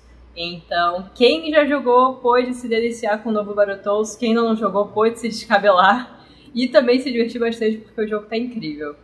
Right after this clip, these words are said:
Com bastante diversidade de gameplay, gráficos atuais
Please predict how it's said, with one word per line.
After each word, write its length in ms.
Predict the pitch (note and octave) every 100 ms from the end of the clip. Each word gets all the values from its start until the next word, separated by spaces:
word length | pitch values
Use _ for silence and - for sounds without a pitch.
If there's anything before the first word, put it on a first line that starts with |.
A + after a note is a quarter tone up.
| _ _ -
Com 120 | B3
bastante 360 | A#3+ C4 C4
diversidade 600 | C4 C4+ B3+ A3 G#3+ A3+
de 80 | A3
gameplay, 480 | A#3 B3 F#3 F#3 F3
gráficos 500 | E3 F3 A#3 - B3
atuais 720 | C4 C4 A3 F3 E3+ - -